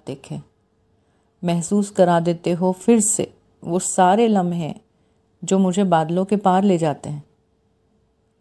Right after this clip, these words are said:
और शायद इसी को भगवान की मर्जी कहते हैं।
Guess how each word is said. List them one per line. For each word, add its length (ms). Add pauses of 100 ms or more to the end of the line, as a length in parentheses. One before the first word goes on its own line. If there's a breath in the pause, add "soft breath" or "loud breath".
(240)
और 120
शायद 340
इसी 240
को 280 (400)
भगवान 440
की 120
मर्जी 360
कहते 360
हैं। 80